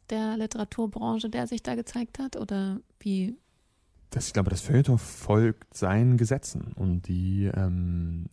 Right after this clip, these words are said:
Speaker 2: also ich glaube, es gibt solche und solche Literaturkritiker. Ich, irgendwie gab auch welche, die fanden den Club toll und es gab viele, die fanden ihn irgendwie albern oder kitschig. Und man merkt, der, äh, Autor ist ein Reporter.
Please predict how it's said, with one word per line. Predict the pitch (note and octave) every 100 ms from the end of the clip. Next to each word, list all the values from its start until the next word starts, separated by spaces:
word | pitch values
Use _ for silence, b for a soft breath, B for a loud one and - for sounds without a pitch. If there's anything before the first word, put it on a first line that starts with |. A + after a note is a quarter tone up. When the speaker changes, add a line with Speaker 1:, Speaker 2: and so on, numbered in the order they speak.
| -
Speaker 2:
also | G#2
ich | F#2+
glaube, | A2
es | A2
gibt | G#2 G2
solche | A2 B2+ G#2+
und | A2+
solche | A2 D3
Literaturkritiker. | E3 C3+ - C#3+ B2+ - A#2+
Ich, | G#2 -
irgendwie | - - F#2
gab | F2 F#2+
auch | G2+
welche, | G2
die | G2
fanden | - -
den | F2+
Club | - -
toll | - A2 D3+
und | B2
es | -
gab | F#2+ F#2+
viele, | - A2
die | F#2+
fanden | F#2+ F#2
ihn |
irgendwie | F2 E2+ F2
albern | F#2+ G2 F#2+
oder | F2
kitschig. | - - - F#2
Und | - G2+
man | G2+ F2+
merkt, | F2 G2 -
der, | F2+ F2 E2
äh, |
Autor | E2+ F#2 F#2
ist | F2+
ein | -
Reporter. | F2+ F2 F#2 A2+ - B2